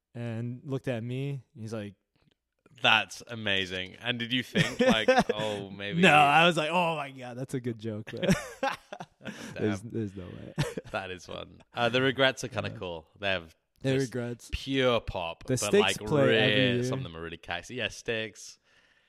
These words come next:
Speaker 2: Yeah, man. I
Speaker 1: I'm
Speaker 2: think the
Speaker 1: like,
Speaker 2: second
Speaker 1: Smoky
Speaker 2: weekend's not
Speaker 1: Robinson.
Speaker 2: doing as much for me. I think the first, I love the Avett Brothers. I, I really love that band. I haven't listened to them in years, but I, I,
Speaker 1: Mm.
Speaker 2: there was a time they put out, like,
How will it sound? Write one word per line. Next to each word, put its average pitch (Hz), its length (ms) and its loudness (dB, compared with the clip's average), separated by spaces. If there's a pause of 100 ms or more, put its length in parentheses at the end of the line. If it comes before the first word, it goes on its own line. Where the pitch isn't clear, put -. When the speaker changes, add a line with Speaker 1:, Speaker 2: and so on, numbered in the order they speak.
(580)
Speaker 2:
Yeah, 98 320 -2
man. 85 440 -8
I 110 60 -6
Speaker 1:
I'm 113 60 -8
Speaker 2:
think 131 200 -8
the 120 80 -8
Speaker 1:
like, 85 80 -10
Speaker 2:
second 110 280 -2
Speaker 1:
Smoky 110 100 -8
Speaker 2:
weekend's 98 480 -6
not 95 120 -10
Speaker 1:
Robinson. 92 200 -12
Speaker 2:
doing 87 180 -14
as 82 240 -12
much 90 220 -12
for - 100 -20
me. 95 420 -12
I 95 60 -18
think 95 260 -16
the 98 100 -14
first, 95 380 -8 (220)
I 135 140 2
love 123 200 0
the 101 60 -2
Avett 87 380 -4
Brothers. 87 560 -6
I, 101 100 -2
I 98 200 -4
really 87 260 -6
love 78 220 -10
that 78 180 -12
band. 82 340 -8 (180)
I 113 120 -2
haven't 95 240 -4
listened - 220 -16
to - 40 -18
them 80 100 -16
in 78 60 -16
years, 139 160 -6
but 151 140 -4
I, 151 180 -4 (220)
I, 113 60 -6
Speaker 1:
Mm. 98 180 -10
Speaker 2:
there 101 80 -8
was 95 160 -6
a 85 120 -10 (200)
time 85 320 -12
they 82 120 -12
put 85 180 -12
out, 82 180 -12
like, 80 260 -20